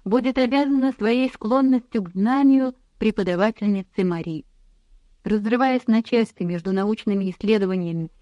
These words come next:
и преподаванием, Пьер и Мари забывают о пище и сне.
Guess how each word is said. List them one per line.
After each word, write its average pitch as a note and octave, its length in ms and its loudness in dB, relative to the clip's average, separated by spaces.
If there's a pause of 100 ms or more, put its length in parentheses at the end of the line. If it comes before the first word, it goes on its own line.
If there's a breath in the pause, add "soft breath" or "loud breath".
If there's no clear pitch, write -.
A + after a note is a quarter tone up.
(160)
и G3+ 80 -2
преподаванием, G3 800 0 (380)
Пьер C#4+ 320 2
и - 20 4
Мари D4+ 360 2
забывают C#4 680 0
о A3+ 80 -2
пище A3 460 -4
и F#3+ 120 -12
сне. E3+ 300 -6